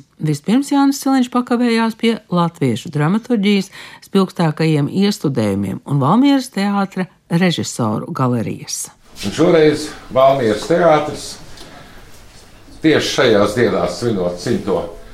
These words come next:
Speaker 2: dzimšanas dienu, lai gan tur vēsturē ir visādas peripētīs, bet mēs tomēr rēķinām.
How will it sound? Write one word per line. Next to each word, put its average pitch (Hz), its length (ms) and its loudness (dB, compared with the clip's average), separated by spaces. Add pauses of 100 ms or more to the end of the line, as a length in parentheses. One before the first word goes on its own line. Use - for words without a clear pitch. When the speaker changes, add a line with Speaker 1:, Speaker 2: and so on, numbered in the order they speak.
(160)
Speaker 2:
dzimšanas 123 580 -2
dienu, 180 280 -2 (1200)
lai - 120 0
gan 110 160 0
tur 104 140 -2
vēsturē 98 400 0
ir 107 80 -2
visādas - 400 -4
peripētīs, 120 680 -4
bet 95 120 -12
mēs 104 240 -8
tomēr 104 300 -2 (560)
rēķinām. 160 680 -2